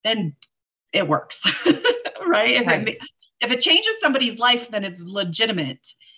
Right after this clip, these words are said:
Speaker 1: And
Speaker 2: Right.
Speaker 1: science is, science is validating all of this energy work now. You know, that you
Speaker 2: Mm-hmm.
Speaker 1: can look up and see the studies that are done and the science that's backing it. At a, you know, s-, they're doing all of this stuff in science now. So it's,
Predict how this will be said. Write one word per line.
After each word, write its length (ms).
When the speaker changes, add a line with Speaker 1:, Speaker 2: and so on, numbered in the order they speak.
Speaker 1:
And 160
Speaker 2:
Right. 100
Speaker 1:
science 320
is, 80
science 320
is 140
validating 920
all 200
of 100
this 260
energy 380
work 280
now. 300
You 140
know, 100
that 140
you 140
Speaker 2:
Mm-hmm. 60
Speaker 1:
can 280
look 100
up 180
and 160
see 560
the 140
studies 560
that 120
are 100
done 420
and 180
the 80
science 460
that's 200
backing 480
it. 140
At 140
a, 120
you 140
know, 120
s-, 220
they're 140
doing 540
all 220
of 120
this 220
stuff 260
in 120
science 480
now. 160
So 180
it's, 160